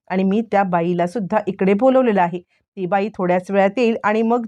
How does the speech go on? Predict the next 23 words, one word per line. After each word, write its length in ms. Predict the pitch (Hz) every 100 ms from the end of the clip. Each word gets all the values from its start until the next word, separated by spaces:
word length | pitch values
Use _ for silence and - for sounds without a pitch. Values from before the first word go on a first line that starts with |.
| -
जी 160 | 247
बाईकडे 500 | 240 208 190 233 220 -
आता 220 | 190 190
इकडे 240 | 196 214 220
तू 160 | 240
लहानाची 580 | 220 185 190 202 233 240
मोठी 380 | 226 202 202 247
झालीस 320 | 240 220 294
ना, 120 | 240 247 - _ _
ती 120 | 302 294 294
सगळं 360 | - 359 302
सत्य 420 | 302 233 208 - 214
आता 260 | 240 254 254
तुला 300 | 233 202 214
सांगेल." 440 | 294 226 175 170 - _ -
असं 200 | 190 247
म्हटल्यावर 400 | 254 240 190 190
ती 180 | 233 240
सायलीला 500 | 233 180 165 214 208
रडू 240 | 196 180
कोसळतं 520 | 185 196 185 262 262 233 233 _ -
की 60 | 247
आपल्याला 420 | 214 214 247 240